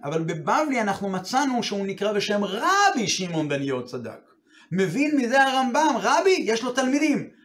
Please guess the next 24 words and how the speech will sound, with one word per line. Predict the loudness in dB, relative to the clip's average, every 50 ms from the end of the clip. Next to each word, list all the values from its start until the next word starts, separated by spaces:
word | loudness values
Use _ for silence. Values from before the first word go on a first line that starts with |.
| _
סימן | -10 -6 -2 0 0 0 0
שהוא | 2 2 4
היה | 4 4 4 4
ראש | 2 -2 -4 -4 -4
ישיבה. | -4 -4 -4 -4 -4 -2 -2 -2 -2 -4 -8 -20 _ _ _ -8 -6
ומזה | -6 -6 -4 -6 -4 -4 -4 -2 -2 0 0 0
מובן | 0 0 0 0 2 4 4 4 2 0 -4 -12 -18 _
שהיו | -6 -2 0 2 2 2
החכמים, | 2 2 0 -4 -4 -4 -2 -2 -2 -2 -2 -4
הסנהדרין, | -2 0 2 2 4 4 2 2 2 2 0 0 -2 -4 -8 -12 _ -2
הזקנים, | -2 -2 0 0 0 2 2 4 4 4 2 2 0 -2 -8 -12 _ _ -8
החכמים | -6 -4 -2 0 2 2 2 4 2 2
זה | 2
רבי | 0 0
יהושע | 0 0 0 0
בן | 0 0
חנניה, | -4 -8 -6 -4 0 0 0 2 2 0 0 -2 -4 -14 -20 _ _ -20 -12 -6 -6
הסנהדרין | -4 -2 0 0 0 0 2 0 0 0
זה | 0
רבי | -2 -2
שמעון | -2 -2 -4 -4 -4 -4
בן | -4
גמליאל, | -2 -2 0 2 2 0 0 -2 -8
כדוגמה, | -8 -6 -4 -4 -2 0 2 4 4 4